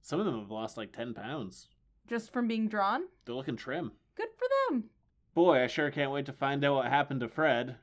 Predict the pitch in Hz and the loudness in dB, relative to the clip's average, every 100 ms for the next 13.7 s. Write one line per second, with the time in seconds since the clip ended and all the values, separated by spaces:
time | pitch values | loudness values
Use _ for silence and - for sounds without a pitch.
0 | _ _ 160 214 175 - 175 127 110 104 | _ _ 2 2 2 2 2 2 0 -2
1 | 104 98 _ _ _ _ _ - 202 208 | -6 -12 _ _ _ _ _ -2 2 2
2 | 381 262 214 294 120 123 131 123 131 139 | 2 0 0 -4 -4 -2 -2 0 0 2
3 | 135 127 117 - 107 107 110 - _ _ | 0 -2 -8 -6 -8 -8 -10 -14 _ _
4 | - 226 240 - _ _ _ - 151 160 | -2 2 2 -2 _ _ _ -2 0 2
5 | 156 135 151 151 143 123 - 160 160 165 | 0 0 0 0 -4 -8 -4 -4 -2 -2
6 | 180 147 127 - 139 - - _ _ - | 0 0 -2 -2 -6 -6 -14 _ _ -14
7 | - 147 139 135 120 123 131 147 147 - | -4 0 0 -2 -6 -8 -2 -2 -2 -6
8 | - 135 147 143 135 170 - _ _ _ | -8 -4 0 2 2 -2 -4 _ _ _
9 | _ - 127 151 143 135 135 135 131 123 | _ -12 -2 0 0 -4 -4 -2 -2 -4
10 | 131 131 127 127 127 127 123 123 143 156 | -6 -6 -2 0 0 0 -6 -8 0 0
11 | 156 120 139 143 - - 147 156 151 143 | 0 -2 -4 -6 -10 -8 -6 -4 -6 -8
12 | - 151 156 165 151 147 147 160 170 156 | -6 -2 2 2 2 -2 0 2 0 -2
13 | 147 220 165 107 101 113 143 | -2 -2 -2 -4 -4 -6 -8